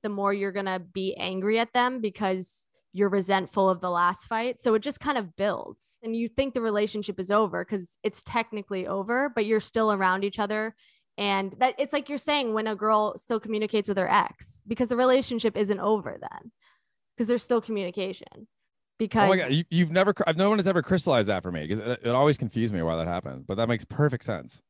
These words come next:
Speaker 1: Yeah, because eventually you don't care enough to do it, and that's how the relationship ends. But you clearly liked her so much, even the contact with her was exciting on some level 'cause you're still in contact with her.
Speaker 2: Yup.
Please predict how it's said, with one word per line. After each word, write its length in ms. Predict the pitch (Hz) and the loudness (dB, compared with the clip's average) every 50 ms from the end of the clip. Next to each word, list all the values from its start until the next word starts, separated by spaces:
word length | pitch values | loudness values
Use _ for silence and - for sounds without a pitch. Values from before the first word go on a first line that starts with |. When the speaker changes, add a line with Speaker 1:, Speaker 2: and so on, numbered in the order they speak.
| _ _ _ _ _ _ - | _ _ _ _ _ _ -4
Speaker 1:
Yeah, 180 | - 381 427 302 | 0 2 2 2
because 340 | 240 277 - 339 339 247 285 - - _ - | 2 0 0 0 0 0 -2 -6 -6 _ 0
eventually 560 | 269 247 277 320 381 392 - - 269 247 233 | 0 2 4 2 2 2 0 -2 0 2 2
you 180 | 233 220 226 254 | 2 2 2 4
don't 200 | 269 277 - - | 4 4 2 0
care 320 | - - 233 254 262 262 262 | -2 -2 0 0 0 0 0
enough 240 | 240 220 214 - _ | 0 -2 -2 -2 _
to 80 | - | -8
do 180 | 185 202 262 277 | -6 -2 0 0
it, 80 | 220 190 | 0 0
and 100 | 196 208 | 0 0
that's 160 | 196 202 - | -2 -2 -2
how 100 | 220 202 | -4 -6
the 80 | 190 185 | -6 -6
relationship 480 | 185 185 185 190 190 - 180 180 175 - | -6 -6 -6 -8 -8 -10 -12 -8 -4 0
ends. 220 | 214 214 185 185 180 | 0 0 0 -2 -4
But 100 | 202 196 | -4 -4
you 140 | 208 208 208 | -4 -4 -4
clearly 360 | _ - 262 269 254 240 220 | _ 2 2 4 4 2 0
liked 280 | 196 208 208 220 - - | 0 0 -2 -2 -4 -8
her 120 | 214 202 | -10 -10
so 260 | 180 - - 214 208 | -10 -6 -4 -4 -4
much, 520 | 196 208 226 233 208 190 190 - - - _ _ _ _ _ _ - | -2 0 0 2 2 0 -2 -6 -12 -20 _ _ _ _ _ _ -4
even 260 | 254 262 240 254 240 | -2 0 0 2 2
the 80 | 220 208 | 0 0
contact 520 | - - 214 208 226 226 233 208 202 - | 0 2 2 2 4 4 2 0 0 0
with 200 | 196 190 190 - - | -4 -4 -4 -4 -4
her 420 | 190 185 185 180 180 180 180 - _ _ _ _ - | -4 -2 -2 -2 -2 -4 -6 -10 _ _ _ _ -6
was 220 | 190 208 220 202 220 | -2 -2 -2 -2 -2
exciting 580 | 214 - - - - 226 208 214 214 208 202 | -6 -8 -4 2 4 4 6 6 4 2 2
on 140 | 196 185 190 | 0 -4 -4
some 260 | - - 214 226 240 220 | -2 2 2 2 4 2
level 220 | 196 185 202 208 | -2 -2 -2 -4
'cause 160 | 202 226 202 185 | -4 -6 -6 -6
you're 140 | 214 208 | -6 -6
still 320 | 196 - - - 214 202 196 | -6 -8 -6 -4 -2 0 -2
in 100 | 190 180 | -2 -4
contact 420 | - 190 196 220 220 170 185 - | -2 -2 -2 -2 -2 -6 -8 -8
with 120 | 175 180 185 | -10 -12 -10
her. 260 | 185 190 214 240 240 _ _ _ _ _ _ _ _ _ _ _ _ _ _ | -10 -10 -10 -10 -12 _ _ _ _ _ _ _ _ _ _ _ _ _ _
Speaker 2:
Yup. 240 | - 85 82 107 120 | -2 -2 0 -2 -2